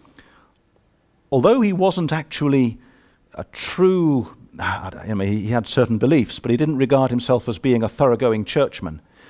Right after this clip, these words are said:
But he said he's like one of those flying buttresses which holds up the church in a great cathedral. That is, he supports the church. He sees the good that the church does to a society.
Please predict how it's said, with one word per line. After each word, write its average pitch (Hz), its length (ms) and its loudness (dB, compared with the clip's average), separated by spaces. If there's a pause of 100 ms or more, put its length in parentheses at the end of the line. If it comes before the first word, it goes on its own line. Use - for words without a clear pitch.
(400)
But 127 80 0
he 123 40 0
said 147 160 2
he's 139 120 0
like 143 300 -2
one 147 100 -2
of 139 100 -2
those 127 200 0
flying 165 460 -2
buttresses - 840 -6
which - 240 -8
holds 156 400 0
up - 180 0
the - 140 -10
church - 580 -8
in 117 140 -4
a 107 60 0
great 117 240 0
cathedral. 92 520 -6 (380)
That 135 160 4
is, 131 220 0 (200)
he 143 80 -4
supports - 560 0
the 107 100 -8
church. - 440 -8 (140)
He 127 80 -4
sees 208 340 0
the 156 80 0
good 160 280 0
that - 140 -8
the 113 60 -4
church - 320 -2
does 127 200 0
to 120 120 -6
a 110 40 -2
society. 101 680 -6